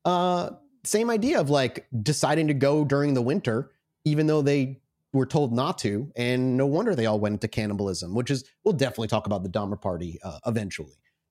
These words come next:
But Packer, when he finally got back, was still very restless and wanted to leave as well. He was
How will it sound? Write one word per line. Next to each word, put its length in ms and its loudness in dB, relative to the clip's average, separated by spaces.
But 160 2
Packer, 540 0
when 140 4
he 60 4
finally 380 2
got 260 2
back, 320 0
was 140 2
still 280 0
very 440 2
restless 500 0
and 180 2
wanted 340 0
to 80 0
leave 260 0
as 160 -2
well. 320 0
He 100 0
was 160 0